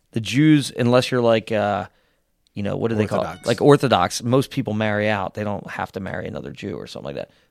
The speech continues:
Speaker 1: But I married
Speaker 2: Right.
Speaker 1: a Jewish woman. Half, she's half too.
Speaker 2: So
Speaker 1: Me and Liz are both half.
Speaker 2: So that makes Owen a quarter? There's math
Speaker 1: No,
Speaker 2: in
Speaker 1: he's
Speaker 2: there.
Speaker 1: half.
Speaker 2: He's half.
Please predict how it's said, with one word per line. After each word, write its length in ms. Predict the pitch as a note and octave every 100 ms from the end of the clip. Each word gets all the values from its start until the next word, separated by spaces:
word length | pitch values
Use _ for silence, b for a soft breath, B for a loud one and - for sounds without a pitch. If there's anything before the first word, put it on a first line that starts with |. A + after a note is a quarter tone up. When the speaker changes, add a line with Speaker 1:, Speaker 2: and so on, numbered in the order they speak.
| -
Speaker 1:
But 80 | C3
I 140 | F#3+
married 300 | G3 D#3+ D3
Speaker 2:
Right. 80 | C3
Speaker 1:
a 40 |
Jewish 420 | A2+ A#2+ A2+ G#2+
woman. 380 | G#2+ G#2 C3 C3 -
Half, 260 | A#2+ A2+ _
she's 240 | - C#3+
half 240 | D3 C3+ -
too. 260 | F3+ E3 - _
Speaker 2:
So 440 | - B2 A2+ A2+ - _ _ _ -
Speaker 1:
Me 120 | D3
and 100 | D3+
Liz 220 | D#3+ B2+
are 40 | A#2
both 200 | A#2+ A2
half. 380 | C3 A#2+ - _ _ -
Speaker 2:
So 260 | A2+ G#2+
that 180 | G2+ G#2
makes 260 | A2 F#2 - A2
Owen 280 | A2 A2 G#2 G#2
a 40 | -
quarter? 440 | - A2 D3+ G3 F3 _ _ _ _ _ _ _ _
There's 200 | - A3+
math 340 | A#2+ G2 G2 G#3
Speaker 1:
No, 120 | F3
Speaker 2:
in 40 |
Speaker 1:
he's 140 | A2+ E3+
Speaker 2:
there. 200 | D#3+ C3
Speaker 1:
half. 160 | - -
Speaker 2:
He's 140 | G#2+
half. 460 | D3 C3 - -